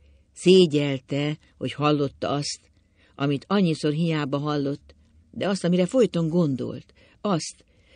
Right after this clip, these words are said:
ami sok keserves csalódást, arcpirító fölsülést okozott neki,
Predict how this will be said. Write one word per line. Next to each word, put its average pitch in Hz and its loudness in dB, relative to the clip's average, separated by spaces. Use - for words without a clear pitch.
ami 190 2
sok 269 0
keserves 139 -2
csalódást, 139 -4
arcpirító 127 -2
fölsülést 127 2
okozott 127 -6
neki, 131 -6